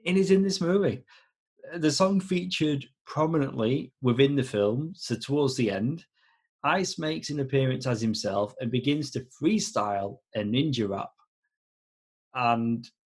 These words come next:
the Turtles end up fighting Toka and Razor. But the idea is that, so within the film, it's great that Vanilla Ice is getting a cameo, he's got fans, but what's supposed to be happening in the film is the song was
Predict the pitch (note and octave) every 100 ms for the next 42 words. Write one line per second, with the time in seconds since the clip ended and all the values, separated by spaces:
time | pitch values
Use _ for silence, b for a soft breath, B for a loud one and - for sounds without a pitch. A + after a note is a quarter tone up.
0 | _ _ C3 C3 D3 C#3 D3 B2+ A#2 A#2
1 | A2+ - A#2 A2+ G#2 G#2 G2 - A2 A2+
2 | A2 G#2 G2 G#2+ B2+ B2+ B2 A#2+ A#2+ A#2+
3 | - _ _ _ _ _ _ _ _ -
4 | C3+ D3 C3+ C#3 B2+ D#3+ F3 B2 G2 A2
5 | G#2+ G2+ - A#2+ G#2+ - - _ _ _
6 | _ _ _ - C3+ E3 C3+ C3+ F#3 D#3+
7 | B2+ - A2+ F#2 D3+ - C3 B2 C3+ C3
8 | - D3+ D3+ C3+ A#2+ A#2+ A#2 A2+ B2 -
9 | A#2+ A2 A2 G#2+ C#3+ C#3 C3+ C3+ C3+ B2
10 | - - C3 B2 B2+ B2+ B2+ B2 _ _
11 | _ - B2 C#3 F3 C#3+ C3 D3 C3+ A#2+
12 | C3 C3+ C3 A#2 G#2+ G2+ - C3 A#2+ G#2+
13 | G2 G2 A2 G2+ - A#2 - C3+ C3+ C3
14 | B2 A#2 A2+ G#2+